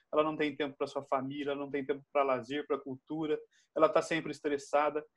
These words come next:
Isso leva a um tratamento pior pro paciente depois, porque ela não tá cem por cento com seu corpo ali pronta pra atender.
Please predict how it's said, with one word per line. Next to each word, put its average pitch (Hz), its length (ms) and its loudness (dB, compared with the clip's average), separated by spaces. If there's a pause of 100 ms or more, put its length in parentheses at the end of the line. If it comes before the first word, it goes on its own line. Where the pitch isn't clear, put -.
(180)
Isso 240 240 -2
leva 233 240 6
a 226 60 4
um 233 60 0
tratamento 233 520 0
pior 233 280 0
pro 208 160 2
paciente 143 520 -2
depois, 127 400 -6
porque - 200 -2
ela 196 160 8
não 262 120 2
tá 349 240 6 (460)
cem 240 240 4
por 208 140 6
cento 175 360 0 (240)
com 175 120 2
seu 165 180 2
corpo 170 240 0
ali 170 120 2
pronta 180 380 2
pra 180 120 4
atender. 139 480 -2